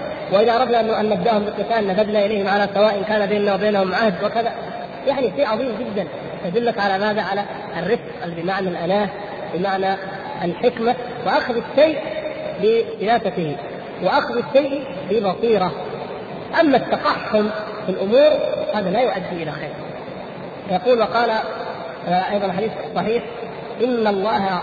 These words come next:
رفيق يحب الرفق في الأمر كله، ويعطي عليه ما لا يعطي على العنف". ولهذا قابل الرفق هنا بماذا؟ بالعنف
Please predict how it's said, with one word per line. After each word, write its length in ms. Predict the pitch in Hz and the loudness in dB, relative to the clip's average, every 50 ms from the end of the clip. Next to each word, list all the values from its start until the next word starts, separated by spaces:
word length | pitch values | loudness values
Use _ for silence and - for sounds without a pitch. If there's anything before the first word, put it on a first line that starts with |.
| - 190 | -2 -2
رفيق 760 | 190 196 190 - 254 262 262 247 226 220 233 240 247 233 208 - 240 202 | -2 -2 -2 -2 -4 -4 -2 -2 -2 0 2 2 2 2 0 -2 -4 -4
يحب 400 | 190 - 247 254 196 180 180 202 | -2 0 2 0 0 0 -2 0
الرفق 460 | 208 196 196 240 254 - - - 208 | 0 2 2 2 0 0 0 -2 -2
في 100 | 208 214 | -2 -2
الأمر 360 | 190 - 233 220 214 202 196 - - | -2 -2 -2 -2 -2 -2 -2 0 0
كله، 240 | 233 214 196 175 147 - - - - - 185 | 2 2 0 0 -2 -4 -8 -8 -6 -2 2
ويعطي 640 | 190 247 427 - - - - - 262 247 233 226 | 4 6 6 6 4 2 0 -2 0 0 2 2
عليه 360 | 196 202 220 247 285 311 285 - - - - - - - - - - - - - - - | 2 2 2 4 4 4 2 0 -4 -6 -6 -6 -6 -6 -8 -8 -8 -8 -8 -8 -6 -2
ما 260 | 233 269 262 240 226 | 0 2 2 2 2
لا 180 | 220 208 202 | 2 2 2
يعطي 520 | 190 202 240 220 202 - 240 233 262 277 254 247 - - - - - - - - - - - | 2 0 0 0 -2 0 0 0 0 0 -2 -4 -6 -8 -10 -10 -10 -10 -10 -10 -8 -6 -4
على 120 | 214 208 196 | -2 0 0
العنف". 380 | 190 180 - 185 175 160 139 - - - - - - - - | 0 2 2 2 2 2 0 -4 -8 -10 -12 -12 -8 -4 -2
ولهذا 380 | 190 202 208 254 277 254 240 | 0 2 4 4 4 4 4
قابل 380 | 214 - - 254 262 240 240 240 | 4 2 2 4 4 6 4 4
الرفق 400 | 226 214 254 294 - - - 214 | 4 4 2 2 0 0 0 2
هنا 180 | 220 254 262 254 | 4 4 4 4
بماذا؟ 460 | 233 226 240 247 247 240 262 277 262 - - - - - - - - - - - - | 4 4 4 4 4 4 4 2 0 -2 -4 -6 -8 -8 -8 -10 -10 -10 -8 0 4
بالعنف 440 | 214 233 233 220 226 269 247 202 175 | 4 4 6 6 6 4 4 4 2